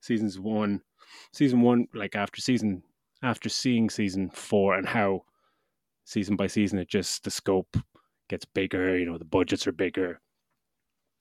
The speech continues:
the cast, you know, are aging, but they're still, uh, the relationships are still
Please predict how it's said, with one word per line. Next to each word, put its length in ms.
the 80
cast, 800
you 80
know, 120
are 140
aging, 460
but 140
they're 120
still, 520
uh, 300
the 80
relationships 640
are 60
still 440